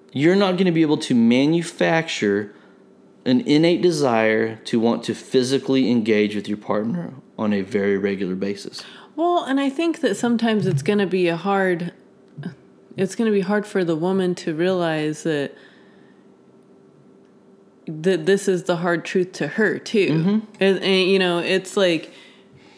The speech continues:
Speaker 2: of course it's gonna suck for him.
Speaker 1: Yep.
Speaker 2: But at the same time, she is gonna feel bad.
Speaker 1: Mm-hmm.
Speaker 2: And, like, well, you know, there's no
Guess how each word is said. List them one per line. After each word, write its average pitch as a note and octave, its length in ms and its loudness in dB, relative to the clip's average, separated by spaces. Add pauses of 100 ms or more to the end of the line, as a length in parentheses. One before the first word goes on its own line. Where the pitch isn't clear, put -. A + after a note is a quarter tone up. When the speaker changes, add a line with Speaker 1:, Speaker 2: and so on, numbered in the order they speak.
(200)
Speaker 2:
of F3+ 280 0
course A#3 360 -2
it's F3+ 180 -4
gonna D#3+ 200 -2
suck E3 260 -4
for C#3+ 180 -10
him. D#3+ 540 -2
Speaker 1:
Yep. A2 280 -2 (300)
Speaker 2:
But F3 720 2 (440)
at F3+ 140 -2
the F3+ 80 -6
same F3 280 -2
time, E3+ 640 -2 (240)
she A#3 580 -2
is F3 160 0
gonna E3+ 260 -2
feel D#3 600 -4 (360)
bad. A3+ 520 -4
Speaker 1:
Mm-hmm. G2+ 360 -2
Speaker 2:
And, F3 480 0
like, F3 280 -4
well, G3 560 -2 (2000)
you F#3+ 120 2
know, F#3 140 2
there's G3+ 300 2
no A#3+ 540 2